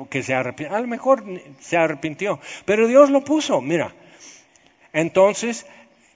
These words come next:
era nuestro vecino. Nos llevábamos bien. Me, así me saludaba muy bien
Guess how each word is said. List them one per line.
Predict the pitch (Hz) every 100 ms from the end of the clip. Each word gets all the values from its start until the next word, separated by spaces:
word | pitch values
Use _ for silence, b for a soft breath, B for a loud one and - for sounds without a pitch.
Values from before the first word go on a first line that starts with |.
| -
era | 170 240 277
nuestro | 208 - 160
vecino. | 147 143 - 233 240 101 - _ _ _ _ _ _ _ _ -
Nos | 135 160 160
llevábamos | 147 160 185 170 165 139 123
bien. | 165 180 131 90 - _ _ _ _ _ _ _ b b b
Me, | 147 165
así | 156 147 190
me | 196 185
saludaba | 175 170 165 160 170 170
muy | 160 165
bien | 156 185 156